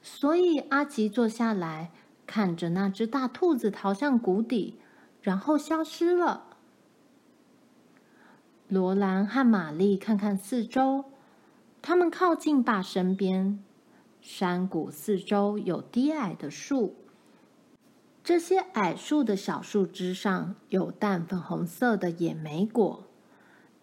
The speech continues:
盐肤木上有绿色的球果，到处可以看见一片片鲜红的叶片。秋麒麟草的羽毛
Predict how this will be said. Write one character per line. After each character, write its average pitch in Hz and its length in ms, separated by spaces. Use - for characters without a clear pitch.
盐 220 200
肤 349 220
木 381 180
上 330 400
有 170 140
绿 214 240
色 220 180
的 190 140
球 165 300
果， 170 420
到 196 200
处 185 320
可 202 200
以 220 80
看 226 280
见 226 360
一 185 160
片 214 240
片 208 240
鲜 294 300
红 220 260
的 240 80
叶 262 260
片。 208 460
秋 208 380
麒 190 260
麟 180 220
草 190 260
的 170 120
羽 175 240
毛 160 400